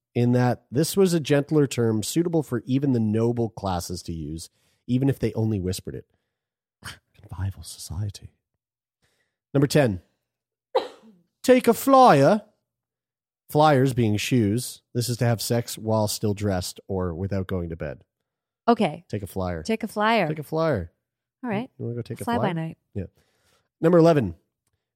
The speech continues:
Speaker 1: Green gown. <clears throat> Giving a girl a green gown can only happen in the grass.
Speaker 2: Oh, <laughs> grass stains.
Speaker 1: That's, uh, I like that one.
Speaker 2: I like it.
Speaker 1: This one's fucking great. I have no idea what this is.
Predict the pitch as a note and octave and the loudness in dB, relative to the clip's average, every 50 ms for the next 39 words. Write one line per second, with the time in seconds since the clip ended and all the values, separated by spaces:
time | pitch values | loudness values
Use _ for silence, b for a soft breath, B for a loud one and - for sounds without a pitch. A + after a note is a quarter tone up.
0 | _ _ _ - C#3+ E3 G#3 A#3 A#3 A3+ G#3+ F#3 D#3+ C#3 B2+ A2+ G2 F2+ D2 C#2+ | _ _ _ 2 4 4 6 6 4 4 4 4 4 4 4 4 2 0 -2 -6
1 | B1+ G#1 _ _ _ _ _ _ _ - - - G3 D3+ A#2 - _ _ _ _ | -10 -14 _ _ _ _ _ _ _ -16 -14 -12 -12 -12 -12 -14 _ _ _ _
2 | _ _ - - C#3+ C#3+ D#3 D3+ C3+ A2 C#3 C#3+ E3+ F#3 E3+ C3 G#2+ A2 A#2 C3+ | _ _ -2 0 4 4 6 4 4 4 4 6 6 6 4 4 2 2 4 4
3 | D3 E3+ E3+ C3 B2 A2 G#2+ A#2+ D3 E3+ E3 - A2+ F#2+ - - A#2 B2+ C#3 D3 | 6 6 4 4 2 2 2 0 -2 -2 -4 -4 -4 -4 -2 0 0 2 2 2
4 | B2+ A2+ A2 A2 - C3 C3+ B2+ - G#2 G#2 A#2 A#2 A2 F2+ D2+ C2+ - - - | 2 2 0 0 -2 -2 -2 -2 -4 -4 -4 -4 -4 -4 -6 -6 -8 -12 -14 -16
5 | - _ _ _ _ _ _ _ _ - G3+ A#3 - G4+ - - - - - - | -16 _ _ _ _ _ _ _ _ 2 6 8 8 8 6 2 -12 -16 -4 4
6 | - - - - C#4+ - - - B B B B B B B B - - - - | 6 6 8 8 6 4 2 -6 B B B B B B B B -16 -14 -12 -10
7 | - - F3 F3+ A3 - C#3 - F3 E3 C3 A#2+ D#3 - - - - - C3 - | -8 -6 -6 -6 -6 -6 -6 -8 -8 -8 -10 -12 -12 -12 -10 -10 -10 -10 -12 -12
8 | - - - - A2+ A2+ A2 G#2+ A2+ G#2+ A2+ A2 A2 A2+ - G#2 G2+ F2 E2+ A2 | -12 -16 -12 -10 -8 -6 -4 -4 -4 -4 -4 -4 -6 -6 -6 -8 -8 -8 -8 -10
9 | G#2 B B B B B B B B B B B B B F3+ F3 E3+ G3 - G3+ | -14 B B B B B B B B B B B B B -10 -10 -10 -10 -12 -14
10 | - _ _ _ - - C#3+ D#3+ - - D3+ C3+ A#2+ A2 G2 - - - C3 B2 | -16 _ _ _ 0 2 4 4 4 4 4 4 4 2 -2 -4 -4 -4 -4 -2
11 | - - G#2 G2+ F#2+ G#2 G2+ F#2+ - - A#2 B2+ B2+ A#2 A#2 A#2 A#2+ A#2+ B2 A#2+ | -2 -2 -4 -2 -2 -2 -2 -2 -2 0 0 2 2 2 2 4 4 4 4 4
12 | A#2+ A2+ G#2+ G#2 G#2 F#2 - F2+ E2+ | 2 2 0 0 -4 -6 -6 -8 -10